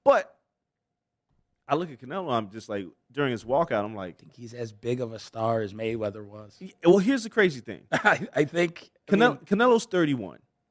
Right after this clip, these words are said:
Speaker 1: When Floyd was thirty-one, he had just beat Ricky Hatton.
Speaker 2: Mm. So he was just starting his run
Speaker 1: Yeah, he, after
Speaker 2: as
Speaker 1: beating
Speaker 2: a
Speaker 1: Oscar,
Speaker 2: pay-per-view guy.
Speaker 1: 'cause, because before that, the Baldomir, uh, not Baldomir,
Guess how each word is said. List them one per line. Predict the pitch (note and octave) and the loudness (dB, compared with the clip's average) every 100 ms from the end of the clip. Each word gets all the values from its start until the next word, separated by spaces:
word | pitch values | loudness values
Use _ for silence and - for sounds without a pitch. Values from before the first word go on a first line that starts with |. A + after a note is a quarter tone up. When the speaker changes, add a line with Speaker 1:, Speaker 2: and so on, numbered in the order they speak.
| _ _ _ _ _ | _ _ _ _ _
Speaker 1:
When | - A#2+ | -4 -4
Floyd | - E3+ C4 A3 | 0 4 6 4
was | A3 | -4
thirty-one, | - F#3+ E3+ C#3 G#2+ B1+ G1+ _ _ _ _ _ _ _ _ | -6 -4 -4 -6 -8 -10 -16 _ _ _ _ _ _ _ _
he | C#3 D3+ | -2 4
had | C#3 A#2+ | 4 4
just | - C#3 G3+ A3+ - _ _ | -2 2 2 2 -4 _ _
beat | D3+ D3+ G#2+ - _ | -6 -4 -4 -10 _
Ricky | A2+ A2+ G#2+ | -4 -2 -6
Hatton. | G2+ D#2 - _ _ _ _ _ _ _ _ | -6 -6 -12 _ _ _ _ _ _ _ _
Speaker 2:
Mm. | C3+ C#3 - _ _ _ _ _ _ | -14 -14 -16 _ _ _ _ _ _
So | D3+ | 6
he | C#3+ | 6
was | A#3 | 6
just | C3+ - | 0 -6
starting | - - E3 F#3+ D3 A2+ | -10 2 2 2 -4 -10
his | A2+ G#2+ | -14 -16
run | G#2+ - | -10 2
Speaker 1:
Yeah, | G#3 | 4
he, | C3+ G3+ E3 | 4 4 2
after | F3+ F#3+ B3+ | 4 4 0
Speaker 2:
as | A#3+ | -4
Speaker 1:
beating | B3 G3+ | -2 0
Speaker 2:
a | |
Speaker 1:
Oscar, | G3 - | 0 0
Speaker 2:
pay-per-view | A#2 G#2 G2+ | -6 -16 -20
guy. | G2+ | -6
Speaker 1:
'cause, | F3+ | -4
because | E3+ D#3 B2+ C#3+ | -4 -10 -2 -2
before | A#2 A#2+ G#3 A#3+ | -2 -6 2 4
that, | G3 B2+ G2 - | 4 2 0 -14
the | |
Baldomir, | G2 A#2 B2+ A#2 A#2 A#2 | -4 4 4 2 -6 -14
uh, | C#3 | -12
not | D#3 E2+ | -12 -12
Baldomir, | F2+ F#2 F#2 F#2 | -14 -14 -18 -20